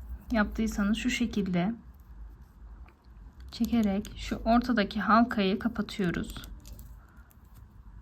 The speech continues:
Kapatabileceğimiz kadarını kapatalım. Çok fazla boşluk oluşmasın.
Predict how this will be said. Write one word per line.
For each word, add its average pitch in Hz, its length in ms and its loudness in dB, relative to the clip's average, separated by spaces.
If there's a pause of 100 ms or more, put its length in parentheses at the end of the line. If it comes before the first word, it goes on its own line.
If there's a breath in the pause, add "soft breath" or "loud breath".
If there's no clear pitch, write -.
(1400)
Kapatabileceğimiz 220 840 2
kadarını 208 360 2
kapatalım. 208 760 0 (1000 loud breath)
Çok - 200 -6
fazla 202 340 0
boşluk 208 380 -4
oluşmasın. 233 800 -4